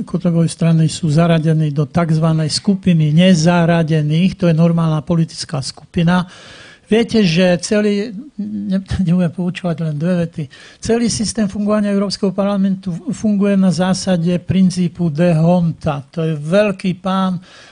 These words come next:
to je matematické pravidlo, ktoré určuje, ako sa zostavujú proste poradie podľa počtu hlasov získaných vo voľbách. To znamená, skupina, ktorá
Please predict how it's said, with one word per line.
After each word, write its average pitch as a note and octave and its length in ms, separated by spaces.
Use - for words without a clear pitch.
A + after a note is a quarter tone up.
to - 80
je G3 80
matematické G#3 880
pravidlo, F#3+ 560
ktoré F3+ 400
určuje, G3+ 560
ako G3+ 400
sa F3+ 480
zostavujú F3+ 1000
proste E3 480
poradie G3 560
podľa F#3+ 480
počtu G#3 400
hlasov F3+ 480
získaných F3 800
vo E3+ 240
voľbách. D#3+ 640
To F3+ 80
znamená, F#3+ 480
skupina, A#3 480
ktorá G#3 320